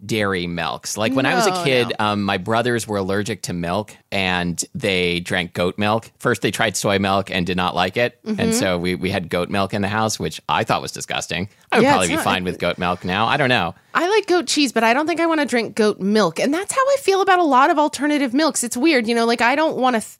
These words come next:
Speaker 2: when I'm drinking cow's milk, I don't really love to think about, like, "Ah, this, like, came from a cow's udder."
Speaker 1: Uh-huh.
Speaker 2: Even though that, whatever, that's fine. But I really don't wanna
Speaker 1: <laughs> I'm glad,
Speaker 2: think about
Speaker 1: I'm glad that it's fine <laughs> that it came from a cow's udder. Like,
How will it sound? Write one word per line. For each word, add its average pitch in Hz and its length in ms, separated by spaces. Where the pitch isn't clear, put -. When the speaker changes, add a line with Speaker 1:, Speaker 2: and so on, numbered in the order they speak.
Speaker 2:
when 247 200
I'm 254 140
drinking 294 380
cow's 233 340
milk, 180 280
I 190 80
don't 208 240
really 233 720
love 202 380
to 202 80
think 190 300
about, 180 400
like, 196 260
"Ah, 220 600
this, - 440
like, 185 440
came 180 220
from 220 200
a 220 40
cow's 247 420
udder." 170 640
Speaker 1:
Uh-huh. 98 340
Speaker 2:
Even 202 220
though 175 100
that, 160 160
whatever, 170 340
that's 202 220
fine. 170 300
But 311 120
I 302 80
really 370 540
don't 453 120
wanna - 140
Speaker 1:
<laughs> - 20
I'm 147 40
glad, 147 240
Speaker 2:
think - 120
about 170 220
Speaker 1:
I'm 180 60
glad 170 240
that 147 100
it's 123 140
fine 117 360
<laughs> 110 200
that 156 140
it 117 40
came 127 180
from - 140
a 113 60
cow's 95 300
udder. 90 280
Like, 98 200